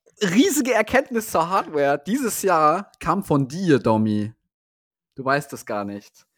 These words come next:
mehr vielleicht. Und zwar, da hab ich ganz oft drüber nachgedacht, weil wir sind ja das beste Beispiel.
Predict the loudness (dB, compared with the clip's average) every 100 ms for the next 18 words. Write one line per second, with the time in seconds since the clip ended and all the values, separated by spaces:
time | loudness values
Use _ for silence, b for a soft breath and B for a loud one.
0 | _ _ -14 -10 -10 -8 -8 -8 -16 _
1 | _ _ _ _ _ _ 0 0 -2 0
2 | 2 2 0 -4 -10 _ -8 -6 -6 -2
3 | -2 -2 -8 -4 0 2 2 0 -2 -4
4 | -2 -2 -2 -2 -2 0 0 0 -2 -4
5 | -2 -2 -2 -6 -8 -8 -10